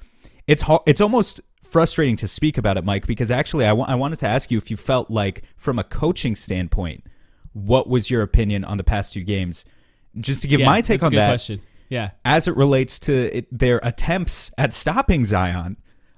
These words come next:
Speaker 1: I felt like th-, the Suns basically threw everything they possibly
Speaker 2: Yeah.
Speaker 1: could out there, and I, and I thought
Speaker 2: Yeah,
Speaker 1: they were
Speaker 2: there were adjustments made,
Speaker 1: uh,
Speaker 2: right.
Speaker 1: there were adjustments made from game one to two and mid-game as well.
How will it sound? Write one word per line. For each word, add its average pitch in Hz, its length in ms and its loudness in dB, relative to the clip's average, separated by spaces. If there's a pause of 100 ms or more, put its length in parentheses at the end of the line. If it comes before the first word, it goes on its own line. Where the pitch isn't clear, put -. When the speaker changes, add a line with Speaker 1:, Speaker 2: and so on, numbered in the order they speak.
Speaker 1:
I 175 140 6
felt 214 240 0
like 127 240 0 (140)
th-, 101 160 -14
the 127 180 -4
Suns 127 320 0
basically 123 560 0
threw 123 480 2
everything 110 540 0
they 110 260 0
possibly 110 400 0
Speaker 2:
Yeah. 226 80 6
Speaker 1:
could - 140 4
out 107 180 0
there, 110 160 0
and 113 80 0
I, 120 140 0
and 120 160 2
I 120 80 2
thought 143 140 6
Speaker 2:
Yeah, 180 40 4
Speaker 1:
they 120 60 4
were 113 100 4
Speaker 2:
there 143 120 2
were 170 160 6
adjustments 160 520 2
made, 196 160 2 (100)
Speaker 1:
uh, 117 40 -4
Speaker 2:
right. 131 80 2
Speaker 1:
there 135 100 6
were 120 120 6
adjustments 147 440 2
made 123 220 0
from 127 140 -4
game 104 180 0
one 104 160 0
to 127 100 -4
two 104 320 -2
and 117 260 0
mid-game 113 440 0
as 95 100 -8
well. 92 360 -4